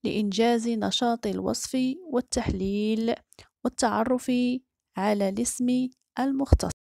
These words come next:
لنحلل مكونات الجدول. الخانة الأولى تتضمن ضميرًا، وهو الضمير الذي ابتدأت به الجملة الأولى،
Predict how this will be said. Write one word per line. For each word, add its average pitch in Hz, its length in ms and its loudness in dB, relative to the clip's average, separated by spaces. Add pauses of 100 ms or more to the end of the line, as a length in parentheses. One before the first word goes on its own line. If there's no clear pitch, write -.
(320)
لنحلل 311 800 10 (140)
مكونات 240 800 8
الجدول. 247 520 6 (640)
الخانة 269 560 6
الأولى 294 540 4 (640)
تتضمن 262 680 8
ضميرًا، 214 680 6 (280)
وهو 214 300 4
الضمير 233 560 4
الذي 247 360 6
ابتدأت 269 600 4
به 254 200 6
الجملة 262 440 6 (100)
الأولى، 226 520 6